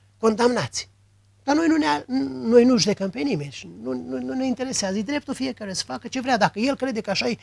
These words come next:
normal să trăiască cum vrea el, n-are decât să meargă de spuia pe stradă. Nu se, nu-l oprește nimeni. Noi nu-l oprim.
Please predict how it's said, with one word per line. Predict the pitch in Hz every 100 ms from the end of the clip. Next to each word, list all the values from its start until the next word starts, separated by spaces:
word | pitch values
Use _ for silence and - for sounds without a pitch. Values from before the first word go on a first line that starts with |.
| - -
normal | 208 190 190 269 262
să | 214
trăiască | 175 226 247 -
cum | 202
vrea | 90 202
el, | 277 - - _
n-are | 302 302 302
decât | 302
să | -
meargă | 269 277 262
de | 247
spuia | - 262 233
pe | 226
stradă. | - 202 160
Nu | 196 262
se, | 254
nu-l | 254 262
oprește | 247 240 - 214
nimeni. | 170 208
Noi | 262
nu-l | 202
oprim. | 127 -